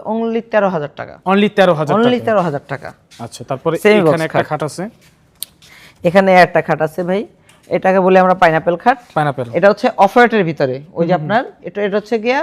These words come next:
Speaker 1: অফ হোয়াইটের ভিতরে, এটা রাখা যাবে চোদ্দ হাজার পাঁচশো টাকা। প্রত্যেকটা খাটই পলি করে দেওয়া যাবে ভাই।
Speaker 2: আচ্ছা,
Speaker 1: পলি
Speaker 2: আচ্ছা,
Speaker 1: করলে
Speaker 2: আচ্ছা।
Speaker 1: পাঁচশো টাকা এক্সট্রা দিতে হবে।
Speaker 2: আচ্ছা, আচ্ছা,
Speaker 1: ঠিক আছে?
Speaker 2: ঠিক
Speaker 1: এটা
Speaker 2: আছে।
Speaker 1: প্রাইস পড়বে চোদ্দ হাজার পাঁচশো টাকা।
Speaker 2: ঠিক আছে।
Speaker 1: তারপরে হচ্ছে গিয়ে ভাই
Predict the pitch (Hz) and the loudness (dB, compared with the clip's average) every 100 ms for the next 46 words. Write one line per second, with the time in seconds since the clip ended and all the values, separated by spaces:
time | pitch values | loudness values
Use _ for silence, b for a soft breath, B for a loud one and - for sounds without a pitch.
0 | - 202 208 202 214 220 233 254 330 b | -2 0 0 2 0 2 2 2 2 b
1 | b b 185 208 214 202 214 220 240 254 | b b -2 4 4 4 0 0 0 0
2 | 214 240 233 208 202 214 220 226 320 - | 2 2 2 2 0 2 0 2 0 -2
3 | b b b _ 247 - 277 285 277 254 | b b b _ -2 0 0 0 2 2
4 | 277 - 277 262 247 202 180 156 135 127 | 0 2 2 4 4 6 6 4 -2 -4
5 | 127 - _ - 151 208 226 233 262 269 | -10 -14 _ -8 -2 2 2 4 2 2
6 | 190 - 185 180 151 147 139 139 131 131 | 0 -2 -2 -2 -4 -8 -10 -10 -10 -14
7 | 135 151 - 147 131 - 113 180 233 220 | -16 _ -12 -10 -10 -16 -12 -4 -4 -2
8 | 220 233 220 - 233 269 285 208 196 202 | -2 -2 -6 -2 -2 -2 -6 -4 -2 -4
9 | 220 165 - 131 117 _ _ - 120 110 | -6 -10 -10 -12 -12 _ _ -12 -12 -12
10 | - _ _ _ _ 170 175 196 202 196 | -18 _ _ _ _ -4 -2 -2 -2 -2
11 | 208 196 185 | -2 0 0